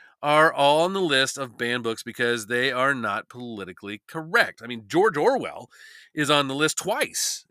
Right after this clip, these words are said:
for nineteen eighty-four and, and, uh, Amer-, uh, Animal Farm, which,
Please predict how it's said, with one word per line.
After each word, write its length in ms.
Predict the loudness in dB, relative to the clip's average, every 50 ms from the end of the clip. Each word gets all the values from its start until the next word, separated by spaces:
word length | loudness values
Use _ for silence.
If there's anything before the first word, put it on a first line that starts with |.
| -20 -20 _
for 400 | -8 -4 -2 0 0 0 0 -2
nineteen 460 | 0 0 -2 -2 -2 -4 -8 -6 -4
eighty-four 760 | -4 -4 -6 -8 -8 -6 -4 -2 0 0 2 2 2 2 0
and, 380 | 0 -2 0 0 0 -2 -4 -8 -16 -20 -20 -20 _ _ _ _ _
and, 420 | -2 0 2 4 4 2 0 0 0
uh, 220 | 2 2 2 0
Amer-, 360 | 0 0 2 2 2 2 0 -4 _ -8
uh, 300 | -6 -4 -4 -4 -4 2
Animal 280 | 4 4 4 4 2 -2
Farm, 340 | -2 -4 -8 -6 -6 -8 -4
which, 340 | -4 -4 -4 -4 -8 -8